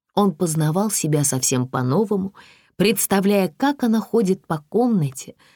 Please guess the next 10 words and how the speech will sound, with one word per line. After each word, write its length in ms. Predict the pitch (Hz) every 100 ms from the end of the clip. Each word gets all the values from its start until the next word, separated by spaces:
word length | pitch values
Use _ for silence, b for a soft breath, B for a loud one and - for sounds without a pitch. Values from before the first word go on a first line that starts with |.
| b
с 140 | - 151
распущенными 880 | - - - 349 - 277 254 247
по 160 | 240 170
плечам 520 | 156 151 151 147 135
волосами, 720 | 127 117 117 - 190 226 202 - _ _
в 100 | -
чем-то 260 | 277 277 262
прозрачном 1000 | 220 220 180 202 254 247 - 202 190 196 _
и 60 | 233
легкомысленном, 1040 | 240 - 214 196 160 156 147 - 143 165